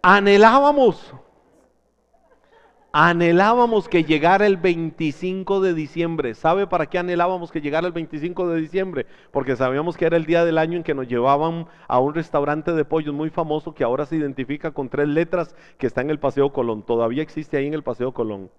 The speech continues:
que empieza con K y termina con C y tiene una F en el medio. Anhelábamos eso. Mire, ahora usted es, "Tengo hambre". Eh, anda en la calle, "Tengo hambre".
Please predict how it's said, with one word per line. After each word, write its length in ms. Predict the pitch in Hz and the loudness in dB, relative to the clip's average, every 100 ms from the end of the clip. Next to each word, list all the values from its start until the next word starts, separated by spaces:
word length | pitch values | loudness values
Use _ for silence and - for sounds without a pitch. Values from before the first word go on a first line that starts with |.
| _ - | _ -6
que 80 | |
empieza 340 | 123 135 143 165 | -2 -2 -4 -4
con 180 | 151 131 | -4 -4
K 220 | 110 104 - _ _ _ _ _ _ _ - | -6 -6 -16 _ _ _ _ _ _ _ -6
y 100 | 151 | 0
termina 420 | 143 143 160 175 | 2 2 -2 -2
con 200 | 175 143 | -2 -2
C 240 | - 113 - - - - - - - - - | -2 -2 -4 -20 -20 -20 -20 -20 -20 -14 -6
y 100 | 139 | -2
tiene 260 | 160 170 | 0 0
una 220 | 185 165 170 | 2 2 2
F 180 | 165 | 0
en 80 | 180 | -2
el 120 | 156 | -2
medio. 340 | 131 120 107 95 - - - - - - - 240 214 - - _ _ _ _ - | -2 -2 -4 -8 -14 -20 -20 -20 -20 -20 -20 -20 -20 -20 -20 _ _ _ _ -6
Anhelábamos 720 | 196 196 196 247 254 220 269 | 0 2 2 2 0 -2 -2
eso. 400 | 277 - 285 190 - _ _ _ _ _ _ _ _ _ - | -2 -2 -4 -4 -14 _ _ _ _ _ _ _ _ _ 0
Mire, 220 | 202 202 | 6 8
ahora 380 | 185 220 240 233 | 10 8 8 4
usted 440 | 208 233 226 233 | 4 8 10 10
es, 160 | 226 - - - | 6 -6 -18 0
"Tengo 340 | 196 214 220 | 2 4 4
hambre". 460 | 220 247 247 226 175 - _ _ _ _ _ _ _ _ | 4 2 0 -2 -2 -14 _ _ _ _ _ _ _ _
Eh, 120 | - | -2
anda 220 | 151 196 220 | -2 2 0
en 40 | |
la 80 | 208 | 2
calle, 280 | 226 208 196 | 0 0 -2
"Tengo 280 | 220 220 | -2 2
hambre". 360 | 233 226 185 | 2 2 -2